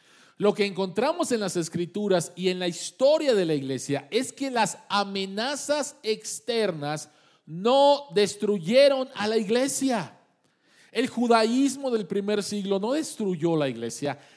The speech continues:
El imperio romano no destruyó la iglesia. El comunismo en la China no destruyó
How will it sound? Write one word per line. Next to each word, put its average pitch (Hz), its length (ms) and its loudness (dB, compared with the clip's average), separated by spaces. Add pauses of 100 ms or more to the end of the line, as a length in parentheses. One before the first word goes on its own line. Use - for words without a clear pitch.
(160)
El 240 180 4
imperio 294 460 2
romano 240 600 2
no 247 280 6
destruyó 262 720 4
la 320 160 4
iglesia. 147 640 0
El 233 200 -2
comunismo 240 800 2
en 254 100 -4
la 214 140 0
China 240 380 -2
no 254 260 0
destruyó 262 640 0